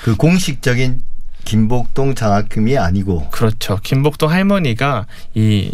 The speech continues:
Speaker 2: 윤미향 씨와 친분이 워낙 좋다 보니까 이 자녀에게 용돈을 줬던 거죠. 그래서
Speaker 1: 예.
Speaker 2: 페이스북에 그냥 장학생이라는 이제 농담처럼 표현을 썼던 건데, 조선일보가 이거를 진지하게 받아들이고 당사자에게 확인도 하지 않고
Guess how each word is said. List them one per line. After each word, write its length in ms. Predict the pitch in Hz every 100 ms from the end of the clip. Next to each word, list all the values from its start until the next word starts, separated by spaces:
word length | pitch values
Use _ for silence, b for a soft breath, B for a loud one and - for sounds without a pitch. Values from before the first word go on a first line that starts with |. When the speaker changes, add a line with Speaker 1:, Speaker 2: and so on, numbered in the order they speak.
| -
Speaker 2:
윤미향 400 | 123 131 139 131
씨와 160 | 127 123
친분이 340 | - 220 233
워낙 280 | 131 113 113
좋다 260 | - - 113
보니까 440 | 101 95 139 120 - B B B 104
이 160 | 101
자녀에게 800 | - - 123 160 214 196 175 165
용돈을 480 | 104 139 220 247 220
줬던 360 | 117 - 101
거죠. 240 | 95 92 104
그래서 200 | 107 110 107
Speaker 1:
예. 80 |
Speaker 2:
페이스북에 640 | 95 87 87 127 120 156 170
그냥 180 | 143 113
장학생이라는 1120 | - 117 143 - 180 160 143 131 151 175 180 B B B -
이제 100 | 113
농담처럼 640 | 110 131 180 190 196 175
표현을 260 | 160 160 147
썼던 260 | 160 165 147
건데, 300 | 117 127 127
조선일보가 680 | 120 156 147 131 120 147
이거를 280 | 135 117 117
진지하게 560 | 110 131 135 156 143 123
받아들이고 840 | 107 110 107 110 104 104 147 180 - B B B B B
당사자에게 640 | - 135 151 175 180 165 156
확인도 540 | 214 220 233 220 190
하지 300 | 175 175 160
않고 520 | 123 117 - 117 -